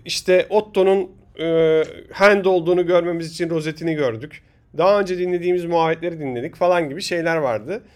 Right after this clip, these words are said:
O yüzden çok bir şey katmadı gibi geliyor bana dizinin başlangıcı. Şuradan yola çıkarak söylüyorum. Mesela Tywin Lanni-, e,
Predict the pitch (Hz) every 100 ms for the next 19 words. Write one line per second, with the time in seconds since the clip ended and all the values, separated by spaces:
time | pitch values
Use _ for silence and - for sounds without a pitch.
0 | _ _ _ _ 156 180 180 220 214 220
1 | - 226 214 214 - 190 151 143 139 139
2 | 131 127 120 120 117 123 123 120 117 113
3 | - 117 117 135 226 285 _ _ - _
4 | - - 220 208 208 160 - - 139 139
5 | 131 - 127 117 - 120 113 143 220 254
6 | 160 170 175 156 135 - - _ _ _
7 | _ - 185 202 208 208 220 202 156 156
8 | 156